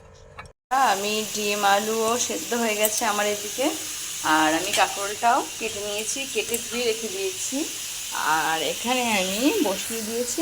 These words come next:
মোচা, মোচাটা সেদ্ধ করা ছিল তাই তাড়াতাড়ি হয়ে যাবে রান্নাটা। রান্নাঘরে রান্নার জিনিস যদি গোছানো থাকে হাতের কাছে, তাহলে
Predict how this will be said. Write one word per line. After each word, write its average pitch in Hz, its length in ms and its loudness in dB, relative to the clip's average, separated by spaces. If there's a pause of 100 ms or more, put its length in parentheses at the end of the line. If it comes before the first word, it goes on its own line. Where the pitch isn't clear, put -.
(120)
মোচা, 196 360 2 (1120)
মোচাটা 226 380 0
সেদ্ধ 226 200 6 (140)
করা 247 240 6
ছিল 220 120 0 (160)
তাই 220 140 8 (100)
তাড়াতাড়ি 190 480 6
হয়ে 175 220 8
যাবে 175 240 4
রান্নাটা। 175 420 0 (800)
রান্নাঘরে 220 720 2 (240)
রান্নার 208 440 4 (160)
জিনিস 220 220 0 (100)
যদি 233 180 0 (100)
গোছানো 277 480 6
থাকে 226 260 -2
হাতের 190 320 0
কাছে, 196 280 2 (600)
তাহলে 214 260 4